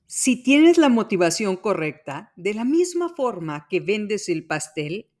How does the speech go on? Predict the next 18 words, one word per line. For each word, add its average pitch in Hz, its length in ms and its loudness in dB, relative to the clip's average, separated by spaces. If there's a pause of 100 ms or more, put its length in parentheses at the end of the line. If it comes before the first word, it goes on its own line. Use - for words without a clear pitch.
(460)
vendes 339 480 0
la 294 80 -2
idea 180 520 -2
de 185 120 -4
hacer 208 340 -6
negocio 180 580 -4
con 175 160 -4
este - 280 -6
producto 165 720 -4
a 190 80 -2
un 208 220 0
inversionista. 160 960 -6 (720)
Llámese 190 340 -4
inversionista 160 720 -6
a 214 40 -2
la 233 180 -4 (120)
tía 262 240 0
billetuda. 156 800 -6